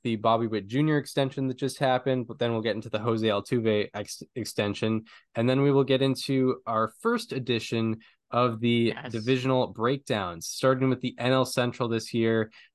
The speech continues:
Speaker 1: um, which, you
Speaker 2: Just
Speaker 1: know,
Speaker 2: like every year.
Speaker 1: it's just like every year, and normally we choose, normally we choose it first 'cause it's usually the least interesting division, but the past two years,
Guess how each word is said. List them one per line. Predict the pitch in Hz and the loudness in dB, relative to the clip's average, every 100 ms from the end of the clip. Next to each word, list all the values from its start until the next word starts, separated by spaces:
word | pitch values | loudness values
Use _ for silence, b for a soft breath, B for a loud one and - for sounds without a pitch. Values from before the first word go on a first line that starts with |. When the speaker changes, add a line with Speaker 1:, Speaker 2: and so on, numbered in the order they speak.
| - | -4
Speaker 1:
um, | 107 101 98 - _ - | 0 0 0 -8 _ -8
which, | 123 113 - | -6 -4 -2
you | 113 | 0
Speaker 2:
Just | 95 | 0
Speaker 1:
know, | |
Speaker 2:
like | 139 135 | 0 0
every | 135 131 131 | 0 0 0
year. | 131 131 - _ _ _ | 2 0 -2 _ _ _
Speaker 1:
it's | 143 139 - - | -4 -4 -6 -6
just | 131 185 | -2 2
like | 208 165 | 2 2
every | 147 147 135 | 2 4 4
year, | 117 | 4
and | 107 120 117 | 4 2 -2
normally | 131 151 196 185 | 0 2 4 4
we | 160 131 | 2 0
choose, | - 147 127 - _ _ _ _ _ | 0 -2 -2 -8 _ _ _ _ _
normally | 151 165 170 160 | -2 2 4 2
we | 139 135 | 2 -4
choose | 127 - 165 139 | -8 -2 0 0
it | 127 | -2
first | - 127 117 - | 0 0 0 -4
'cause | 120 | -2
it's | 110 - | -2 -4
usually | 131 127 113 113 | 0 2 2 2
the | 101 | 2
least | 101 113 - | 0 -2 -2
interesting | 107 104 104 - 104 | -4 -4 -6 -4 -2
division, | 98 107 101 | 0 0 0
but | 101 - | -4 -4
the | |
past | 117 - 190 185 | -4 -2 0 0
two | - | 0
years, | 170 156 156 131 | 2 4 4 4